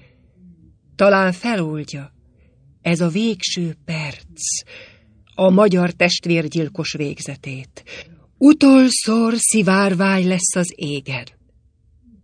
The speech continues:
Csúnyán éltünk. Hadd halljunk meg szépen. Főnix madár. Főnix madár, láng a bölcsőd.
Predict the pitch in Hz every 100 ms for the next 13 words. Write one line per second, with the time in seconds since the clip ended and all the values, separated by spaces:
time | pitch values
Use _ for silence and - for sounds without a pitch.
0 | _ _ - - 262 226 160 139 143 -
1 | - 185 147 131 - 143 143 143 160 -
2 | 180 175 _ - - _ _ _ _ -
3 | _ _ - _ _ _ - 294 - -
4 | 165 160 147 151 180 - 127 123 - -
5 | 220 - - - - _ _ _ _ _
6 | _ _ - _ _ 196 226 214 _ 185
7 | 180 - 247 226 175 147 - - 143 -
8 | 135 123 135 _ _ _ _ _ _ _
9 | _ _ _ _ _ 160 143 _ _ _
10 | _ _ _ _ - 240 233 262 - 277
11 | 302 190 151 131 131 _ _ _ _ _
12 | - - 175 233 285 277 269 208 220 160
13 | - - 143 135 -